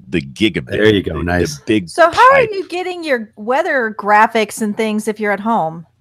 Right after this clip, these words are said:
Speaker 1: Uh, I don't do traditional weather when I'm at home. Uh, th-, there's still a meteorologist here in the building at, at the television station where, where I'm located now. I,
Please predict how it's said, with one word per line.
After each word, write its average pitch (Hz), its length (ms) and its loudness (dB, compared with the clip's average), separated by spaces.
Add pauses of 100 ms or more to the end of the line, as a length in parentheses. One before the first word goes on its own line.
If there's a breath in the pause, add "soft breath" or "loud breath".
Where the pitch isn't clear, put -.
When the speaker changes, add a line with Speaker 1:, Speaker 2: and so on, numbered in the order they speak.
(600 soft breath)
Speaker 1:
Uh, 117 220 0
I 170 160 2
don't 214 180 0
do 160 140 0
traditional 123 540 -4
weather 98 280 0
when 92 140 -2
I'm 87 140 -2
at 71 80 -6
home. 85 320 0
Uh, - 100 -4
th-, 117 160 0
there's 165 180 2
still 175 200 2
a 120 40 0
meteorologist 113 760 0
here 107 100 0
in 90 60 -2
the 80 80 -4
building 76 460 -2
at, 80 160 -6
at 90 100 -8
the - 60 -18
television 78 420 -2
station 76 300 -6
where, 92 100 -6
where 104 140 2
I'm 85 180 0
located 87 460 -4
now. 87 340 -4 (540 soft breath)
I, 123 120 -4